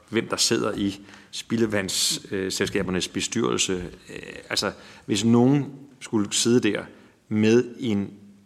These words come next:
økonomisk, øh, incitament til at lave flere overløb, fordi så kunne man spare de ganske få,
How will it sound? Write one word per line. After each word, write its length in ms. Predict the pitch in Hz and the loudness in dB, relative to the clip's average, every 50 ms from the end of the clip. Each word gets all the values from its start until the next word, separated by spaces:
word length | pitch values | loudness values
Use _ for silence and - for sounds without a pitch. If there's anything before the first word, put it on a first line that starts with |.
| _ _ - | _ _ -4
økonomisk, 760 | 127 101 107 107 117 123 139 139 131 113 - - - - - - - - - - - - _ - | -2 0 2 4 2 2 2 0 -2 -2 -2 -4 -4 -6 -6 -8 -8 -8 -10 -16 -20 -20 _ -16
øh, 640 | - - - - - - 104 104 107 107 107 107 107 - - - _ _ _ - - 180 | -16 -14 -12 -12 -10 -8 -8 -6 -6 -8 -8 -10 -10 -14 -18 -20 _ _ _ -4 -4 -2
incitament 420 | 113 - 107 101 98 107 127 135 | -4 -8 -6 -6 -4 -4 -4 -4
til 240 | - - 113 110 110 - - - - - - _ _ - - - - | -6 -6 -4 -6 -6 -8 -14 -20 -20 -20 -20 _ _ -12 -10 -6 -6
at 100 | 110 110 | -4 -2
lave 180 | 113 110 110 104 | 0 0 0 0
flere 300 | - - 113 117 123 120 | 0 2 4 6 6 6
overløb, 460 | 101 95 98 107 110 98 98 95 - | 4 2 2 2 2 2 0 -2 -4
fordi 160 | - 107 101 | -8 -10 -6
så 100 | 92 107 | -6 -6
kunne 140 | 104 107 98 | -4 -2 -2
man 200 | 95 92 92 90 - - - - _ _ _ _ _ _ _ _ _ _ _ _ _ _ _ _ - - - | -2 -2 -2 -4 -10 -16 -20 -20 _ _ _ _ _ _ _ _ _ _ _ _ _ _ _ _ -20 -14 -10
spare 440 | - - - - 101 101 110 120 110 | -10 -4 -2 0 0 2 0 0 -2
de 80 | 110 | -4
ganske 320 | 101 - 110 113 - - 110 | -4 -2 -2 -2 -4 -8 -6
få, 280 | - - 107 - - | -4 -4 -4 -4 -6